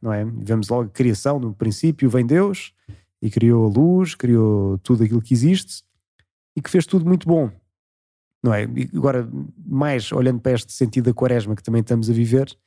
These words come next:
o ponto primeiro que eu acho que era bom sublinharmos era este, é que no livro de Gênesis vemos que Deus, quando faz tudo, é tudo muito bom. Portanto, não foi, não fez coisas más. Deus não é o autor do mal.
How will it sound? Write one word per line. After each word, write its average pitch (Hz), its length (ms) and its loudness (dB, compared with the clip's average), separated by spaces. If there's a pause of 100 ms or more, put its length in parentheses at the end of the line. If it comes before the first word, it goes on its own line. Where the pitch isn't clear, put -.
(360)
o 117 80 -2
ponto 147 220 0
primeiro 139 420 0
que - 80 -8
eu 135 60 0
acho 123 180 -2
que - 60 -6
era 127 100 0
bom 123 140 -2
sublinharmos 127 480 -2
era 135 120 0
este, 127 280 0
é - 20 -6
que - 80 -12
no 117 100 4
livro 143 160 4
de 117 80 -8
Gênesis 135 340 0
vemos 120 280 -2
que - 220 -20
Deus, 139 180 4
quando 123 220 -2
faz 120 260 -4
tudo, 139 440 -2 (140)
é 123 80 -2
tudo 139 220 0
muito 151 240 2
bom. 135 240 2 (800)
Portanto, 110 240 -2
não 127 120 2
foi, 147 260 0
não 135 100 2
fez 143 240 0
coisas 143 640 0
más. 123 640 -4 (360)
Deus 117 200 2
não 120 80 2
é 123 40 2
o 123 60 2
autor 120 300 0
do 127 80 0
mal. 131 420 -2